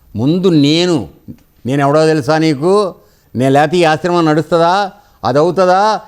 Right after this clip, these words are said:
ఇది అవుతుందా అనేటువంటి భావం అది పోతే కానీ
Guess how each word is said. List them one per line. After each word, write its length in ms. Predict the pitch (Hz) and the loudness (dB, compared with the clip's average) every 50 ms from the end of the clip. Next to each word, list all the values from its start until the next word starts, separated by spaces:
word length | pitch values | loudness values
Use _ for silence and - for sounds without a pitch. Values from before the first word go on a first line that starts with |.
| - _ 123 | -16 _ -4
ఇది 140 | 147 156 | 0 0
అవుతుందా 600 | 175 185 190 165 185 180 180 180 180 196 202 180 180 - - _ _ _ _ - | 2 0 0 0 0 0 0 0 0 0 -2 -6 -10 -20 -20 _ _ _ _ -12
అనేటువంటి 560 | 127 139 151 160 160 151 139 151 143 135 127 | -6 -4 -2 -2 -2 -2 -2 -4 -4 -4 -6
భావం 420 | 117 95 95 117 120 131 147 165 180 | -8 -6 -6 -4 -4 -4 -4 -4 -4
అది 200 | 165 147 123 117 | -4 -4 -6 -8
పోతే 540 | - - - 143 170 175 160 196 196 175 | -10 -6 -4 -2 -2 0 0 -2 -2 0
కానీ 680 | 135 127 117 113 113 123 147 180 208 214 196 143 101 | -2 -2 -4 -4 -4 -4 -4 -4 -4 -4 -4 -6 -8